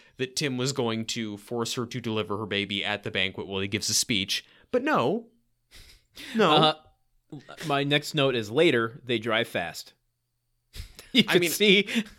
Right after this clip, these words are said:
Speaker 2: the effort I was putting into this at this point.
Speaker 1: Wow, you really, you went on strike for this episode. <laughs> I feel bad for crossing the picket line and continuing to take detailed notes. Um,
Speaker 2: Scab,
Speaker 1: but yeah, I
Speaker 2: scab, scab.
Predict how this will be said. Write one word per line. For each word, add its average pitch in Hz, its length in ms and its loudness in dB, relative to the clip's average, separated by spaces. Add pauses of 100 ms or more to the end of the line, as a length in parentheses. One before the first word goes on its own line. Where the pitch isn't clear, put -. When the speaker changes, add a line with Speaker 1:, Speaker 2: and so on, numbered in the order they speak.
(140)
Speaker 2:
the 185 180 2
effort 147 420 2
I 127 60 0
was 160 160 2
putting 135 340 2
into 117 160 -4
this 101 200 -8
at 104 100 -8
this 107 160 -10
point. - 460 -6
Speaker 1:
Wow, 147 160 4
you 147 180 0
really, 175 300 0
you 147 120 -2
went 381 160 2
on 160 140 2
strike 170 440 2
for 120 120 -2
this 98 220 -2
episode. 120 520 4 (640)
<laughs> 349 560 -4
I 170 80 6
feel 247 180 2
bad 196 220 2
for 185 80 -6
crossing 180 380 0
the 147 60 -6
picket 214 280 -2
line 117 220 2
and 120 80 -4
continuing 135 340 -8
to 117 80 -12
take 143 180 0
detailed 127 440 -2
notes. 127 340 -4 (460)
Um, 170 500 -4 (160)
Speaker 2:
Scab, - 140 -14 (100)
Speaker 1:
but 143 80 -2
yeah, 160 140 -4
I 190 100 4
Speaker 2:
scab, 160 260 -4
scab. 156 340 -6